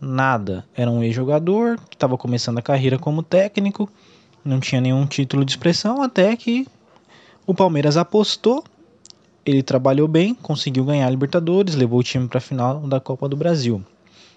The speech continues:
Uma aposta que deu certo. Agora é a vez do São Paulo apostar. É, não importa o técnico que vier, mesmo se for, é, o Miguel Ramírez, que já ganhou um título com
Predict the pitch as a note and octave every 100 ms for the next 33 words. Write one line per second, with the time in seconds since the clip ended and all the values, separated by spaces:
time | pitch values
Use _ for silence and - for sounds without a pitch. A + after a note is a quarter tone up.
0 | _ B2+ A#2 A2 A2 A#2+ E3 - D#3+ G#3
1 | - B2 - - _ _ _ _ _ _
2 | _ - G#2 G#2 G#2+ B2+ C#3 C#3 C#3 C#3+
3 | - E3 D#3 C#3 D3+ F3+ D3+ D3 D#3 D3
4 | - A2 G2+ - - - - _ _ _
5 | - G2 G2 G2+ G#2 G#2 G#2 A#2+ C#3+ C#3+
6 | D3 - - B2+ B2 A#2 G#2+ G#2+ F2 G#2+
7 | G#2+ F#2 G#2 B2+ D#3 - B2+ - A#2 B2
8 | B2 A#2+ G#2+ G2+ G#2 - _ _ _ _
9 | _ _ _ - - _ - G2 G#2+ G#2
10 | G2+ A2+ A#2 G2+ F#2+ A#2+ C#3 A2 - G#2+
11 | G2+ A2+ A2 A2 A2 - G#2 A2 G#2+ A2
12 | G2+